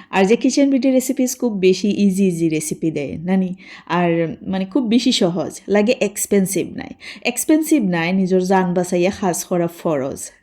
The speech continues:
ঠিক না নি? নিজের জান আগে বাঁচানি লাগবো। আমি কম্পিটিশনের যুগ, কম্পিটিশনও নাই। আমি আমার জানোর মাঝে শান্তি দিয়া আপনার লগে রেসিপিগুলো শেয়ার করি। So দেখার অনুরোধ থাকলো। আর এই টাইপের রেসিপি নানি,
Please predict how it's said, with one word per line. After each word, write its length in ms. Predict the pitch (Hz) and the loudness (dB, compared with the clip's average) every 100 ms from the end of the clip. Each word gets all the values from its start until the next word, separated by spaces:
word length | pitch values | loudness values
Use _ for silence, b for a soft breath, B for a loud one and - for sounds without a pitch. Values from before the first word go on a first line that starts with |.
| - | -6
ঠিক 160 | 180 - | -6 -4
না 100 | 180 | -6
নি? 220 | 139 180 - | -6 -10 -4
নিজের 300 | 185 180 185 | 0 2 2
জান 260 | 185 185 | 2 0
আগে 220 | 190 190 170 | 2 2 2
বাঁচানি 400 | 143 - 165 92 | 0 -6 -8 -6
লাগবো। 340 | 104 - - B B - | -8 -8 -12 B B -2
আমি 200 | 190 208 | 0 2
কম্পিটিশনের 760 | 233 220 233 214 233 220 220 | 0 0 -2 0 0 2 2
যুগ, 240 | 196 180 180 | 2 2 2
কম্পিটিশনও 720 | 185 185 185 180 185 190 170 | 2 0 0 0 2 0 0
নাই। 280 | 156 113 92 B B | -2 -4 -6 B B
আমি 220 | 180 185 | -2 0
আমার 220 | 185 185 | 2 2
জানোর 340 | 190 180 180 180 | 2 2 0 -2
মাঝে 260 | 196 196 | -2 -2
শান্তি 400 | 202 185 165 175 | -2 -4 -4 -4
দিয়া 240 | 165 160 180 | -2 -2 -4
আপনার 420 | 175 175 170 165 | -6 -6 -4 -2
লগে 300 | 170 165 208 | -2 -2 0
রেসিপিগুলো 600 | 190 - - 175 185 208 | 0 -2 -6 -4 -2 -2
শেয়ার 300 | - 170 160 | -2 -4 -4
করি। 300 | - - - B B B - | -10 -12 -12 B B B -4
So 160 | 202 190 | 0 2
দেখার 380 | 175 196 233 240 | 2 2 2 2
অনুরোধ 300 | 233 240 240 | 2 2 0
থাকলো। 440 | 196 165 170 226 - | -2 0 -2 -2 -4
আর 140 | 190 190 | -2 0
এই 80 | 247 | 2
টাইপের 300 | 277 277 262 | 4 4 6
রেসিপি 400 | 190 - 175 175 | 4 2 -4 -4
নানি, 300 | 165 156 | -4 -6